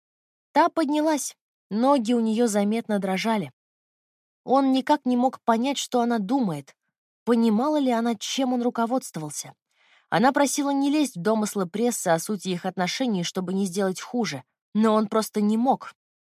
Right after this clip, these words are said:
Не мог стоять и смотреть, как героем считают его, а не Джозефину. И он надеялся, что когда люди перестанут видеть в ней жертву, он сможет быть с ней открыто. Не прямо сейчас, разумеется.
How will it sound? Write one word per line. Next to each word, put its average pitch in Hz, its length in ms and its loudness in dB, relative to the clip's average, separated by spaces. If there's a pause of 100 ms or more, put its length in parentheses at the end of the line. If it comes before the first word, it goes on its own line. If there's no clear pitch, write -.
(520)
Не 233 180 2
мог 330 200 4
стоять 240 460 0
и - 20 -4
смотреть, 226 460 0
как 190 140 -2
героем 202 480 0
считают 214 480 0
его, 208 500 0
а 165 80 -4
не 160 140 -4
Джозефину. 156 680 -6 (520)
И 196 160 -2
он 262 360 0 (320)
надеялся, 247 680 2
что 226 140 -8
когда 226 260 -2
люди 240 280 0
перестанут 240 640 -2
видеть 196 240 -6
в - 40 -10
ней 196 160 -2
жертву, 185 480 -4 (280)
он 262 160 0
сможет 240 420 0
быть 202 200 -6
с - 100 -10
ней 202 180 0
открыто. - 460 -6 (580)
Не 330 160 2
прямо 339 360 4
сейчас, 202 400 -4
разумеется. 151 640 -8